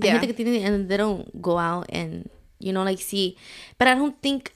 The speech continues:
Speaker 2: I wouldn't tie down humildad with, like, a purse. You see what I'm saying?
Speaker 1: Mm-hmm. No, me neither. Pero if you come and tell me, um, por ejemplo, "Oh, I only shop at Ross."
Speaker 2: Yeah.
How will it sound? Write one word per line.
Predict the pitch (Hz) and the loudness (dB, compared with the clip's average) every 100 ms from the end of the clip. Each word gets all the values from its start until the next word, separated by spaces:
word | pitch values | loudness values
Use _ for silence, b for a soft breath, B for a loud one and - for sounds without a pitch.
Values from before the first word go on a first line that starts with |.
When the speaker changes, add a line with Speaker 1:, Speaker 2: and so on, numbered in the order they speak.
| _ | _
Speaker 2:
I | 214 220 | 2 4
wouldn't | 269 302 247 | 2 0 0
tie | 220 214 | 0 0
down | 185 185 196 202 - | 0 0 -2 -4 -4
humildad | 214 208 185 165 165 175 185 | 0 2 0 0 0 0 0
with, | 185 185 170 | -2 -2 -2
like, | 165 | -4
a | 104 | -6
purse. | - 165 160 - | -8 -8 -8 -8
You | - | -8
see | 214 | -4
what | 247 | -2
I'm | 247 247 | 0 0
saying? | 240 240 233 - | 0 -4 -6 -16
Speaker 1:
Mm-hmm. | - - - - 233 | -20 -20 -20 -8 -2
No, | 233 | 0
me | 247 240 | 2 2
neither. | 208 190 170 | 2 0 0
Pero | 214 220 202 - - - | 0 4 4 4 -6 -2
if | 226 214 226 | 0 2 0
you | 233 | -2
come | 269 254 240 | 0 0 0
and | 220 | -2
tell | 233 220 | -2 -2
me, | 214 185 196 208 233 - | -2 -4 -6 -10 -16 -8
um, | 190 190 190 | -4 -4 -4
por | 190 | -4
ejemplo, | 185 185 175 180 - B B B - | -4 -6 -6 -6 -10 B B B 2
"Oh, | 220 | 6
I | 170 202 202 | 8 8 6
only | 220 226 233 | 4 2 0
shop | - 214 208 | 0 0 2
at | 180 151 | 2 4
Ross." | 165 180 156 190 - - - | 6 6 6 2 -4 -6 -6
Speaker 2:
Yeah. | 196 180 | -4 -4